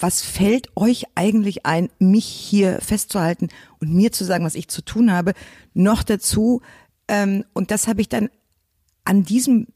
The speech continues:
D-D-R-Punkt extrem empfunden, an dem, an dem Punkt habe ich mich nicht als, als Deutscher empfunden, sondern als Ausländerkind und war der Meinung, bei mir haben sie noch weniger das Recht, mich hier irgendwie festzusetzen. Ich werd hier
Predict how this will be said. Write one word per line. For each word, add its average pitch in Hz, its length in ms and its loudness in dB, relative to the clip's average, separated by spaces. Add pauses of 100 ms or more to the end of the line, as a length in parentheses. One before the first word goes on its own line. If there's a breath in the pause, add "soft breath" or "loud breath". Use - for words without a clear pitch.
(160)
D-D-R-Punkt 202 760 0
extrem - 420 0
empfunden, 190 680 -2 (1120 soft breath)
an 190 160 2
dem, 247 240 2
an 208 140 2
dem 240 160 2
Punkt 247 200 2
habe 214 160 0
ich 208 120 -2
mich 214 180 2
nicht - 320 0
als, 175 400 -2
als - 280 -6
Deutscher 185 500 0
empfunden, 180 360 -2
sondern 180 260 0
als - 200 -6
Ausländerkind 160 920 -2
und 151 260 -6 (440 loud breath)
war 170 180 2
der 185 100 4
Meinung, 175 440 0 (340)
bei 170 120 4
mir 196 220 6
haben 180 120 4
sie 170 100 0
noch 160 260 2
weniger 120 380 2
das - 240 -8
Recht, - 180 -10
mich 117 160 -4
hier - 140 -8
irgendwie 107 260 -4
festzusetzen. - 880 -8
Ich - 200 -8
werd 151 180 -2
hier 147 380 0